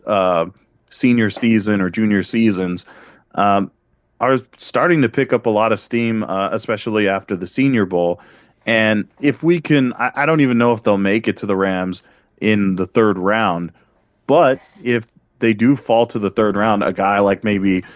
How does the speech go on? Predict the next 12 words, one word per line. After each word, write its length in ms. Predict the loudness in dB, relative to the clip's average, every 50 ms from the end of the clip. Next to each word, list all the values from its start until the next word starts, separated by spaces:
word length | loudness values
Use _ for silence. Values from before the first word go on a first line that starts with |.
| -20 _ _
Notre 300 | 0 2 4 4 2 2
Dame 260 | 2 2 2 2 0
Sa-, 400 | -2 -2 -2 -2 -2 -2 -4 -8
Sam 300 | -8 -4 -2 -2 -2 -2
Hartman 680 | -2 -2 0 0 0 0 -2 -2 -2 0 0 0 0 -2
or, 480 | -2 0 2 2 2 2 2 2 0 -4 -8 -20 -20 _ _ -4 -2
um, 400 | 0 2 2 2 0 -2 -4 -6 _ _ _ _ _ _ -20 -20 -8
South 260 | -4 -2 -2 -2 -2
Carolina 460 | 0 0 2 2 4 2 2 0 0 -4
Spencer 440 | -4 -4 -2 -2 -2 -2 -4 -4
Rattler, 640 | -2 -2 0 0 -2 -2 -2 -4 -4 -2 -4 -4 -6 _ _ _ _ _ _ _
um, 500 | -2 0 2 2 2 2 2 0 -2 -4